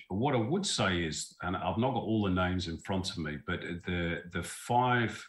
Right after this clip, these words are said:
overseas players that they've signed, particularly, uh, Christian, who was, uh, a junior at Inter, played, played first team games for Inter in Serie A.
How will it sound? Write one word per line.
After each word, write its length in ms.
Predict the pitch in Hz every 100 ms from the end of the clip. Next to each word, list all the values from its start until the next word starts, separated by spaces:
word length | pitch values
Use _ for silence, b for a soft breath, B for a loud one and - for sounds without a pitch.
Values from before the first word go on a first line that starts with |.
| _
overseas 720 | 95 90 80 - - 131 123 -
players 420 | - 80 76 71 -
that 120 | -
they've 180 | 71 71
signed, 420 | - 80 76 71
particularly, 760 | 82 - 127 - 107 95 87 B B B B - -
uh, 200 | 82 80 -
Christian, 680 | - 123 127 - - - - _ -
who 320 | 95 95 90
was, 480 | 90 87 80 - - -
uh, 60 | 82 85 82 80 78 78 82 78 78
a 40 |
junior 360 | 78 110 117 80
at 60 | 78
Inter, 400 | 113 143 - 82 - -
played, 280 | - 101 95 87
played 200 | - 95
first 280 | 87 101 92
team 140 | 95 85
games 200 | 85 85
for 100 | - - 104
Inter 320 | - 87 82
in 200 | 82 80
Serie 360 | - 90 80
A. 260 | 82 80 73